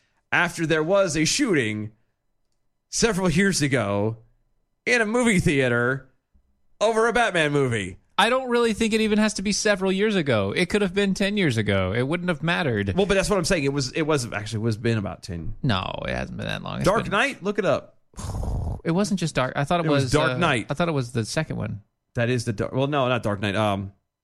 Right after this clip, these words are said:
Speaker 2: The last one, or whatever it was. Whatever the
Speaker 1: No,
Speaker 2: one with
Speaker 1: not the one
Speaker 2: the, the
Speaker 1: Bane.
Speaker 2: one with the Joker.
Speaker 1: That wasn't the last one. That was the second one.
Speaker 2: That was the last one.
Speaker 1: That was Dark Knight. That's my, trust me, it's my movie. Don't.
Speaker 2: All right,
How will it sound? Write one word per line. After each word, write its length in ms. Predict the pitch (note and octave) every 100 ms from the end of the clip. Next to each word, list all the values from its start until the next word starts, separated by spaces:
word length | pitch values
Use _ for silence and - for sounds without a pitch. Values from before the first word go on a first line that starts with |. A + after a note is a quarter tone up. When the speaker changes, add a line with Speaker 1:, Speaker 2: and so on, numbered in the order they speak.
| _ _ _ _
Speaker 2:
The 80 | -
last 280 | B2+ C3 B2+
one, 240 | - - A2+ -
or 60 | B2
whatever 260 | A#2+ A#2 -
it 40 |
was. 280 | D2 B2+ -
Whatever 240 | - C#3+ D#3+
the 60 |
Speaker 1:
No, 120 | F#3+ F#3
Speaker 2:
one 80 | D3
with 40 |
Speaker 1:
not 100 | F3
the 60 | F#3+
one 160 | E3+
Speaker 2:
the, 60 | C#3+
the 60 | E3
Speaker 1:
Bane. 100 | F#3
Speaker 2:
one 100 | G3+
with 120 | F#3
the 60 | E3+
Joker. 520 | G3 C4 - G2+ - _ _
Speaker 1:
That 140 | - B2+
wasn't 260 | C3 A#2
the 60 | G2+
last 240 | F#2 F2 -
one. 100 | D#2+
That 80 |
was 100 | C#2+
the 60 | G#2
second 320 | - D3+ F#2
one. 140 | C#2 - _ _ _ _ _ _ _ _ _ -
Speaker 2:
That 120 | G3+
was 100 | B3+
the 100 | G4+
last 380 | F#4 F4+ F#4+ -
one. 300 | F#2+ B1+ -
Speaker 1:
That 140 | A#2+ G2+
was 140 | G#2
Dark 260 | G#2 F2 F#2
Knight. 300 | F2+ - - _ _ _ _ _ _ _ _ _ _ _
That's 180 | - -
my, 160 | G2
trust 340 | D#2+ - F3+ -
me, 280 | D#3 D3+ -
it's 140 | - -
my 100 | G#2+
movie. 400 | C#3 F3+ D#3 C#3+ -
Don't. 180 | G#2+ G2+
Speaker 2:
All 60 | D3+
right, 260 | B3+ D4+ B3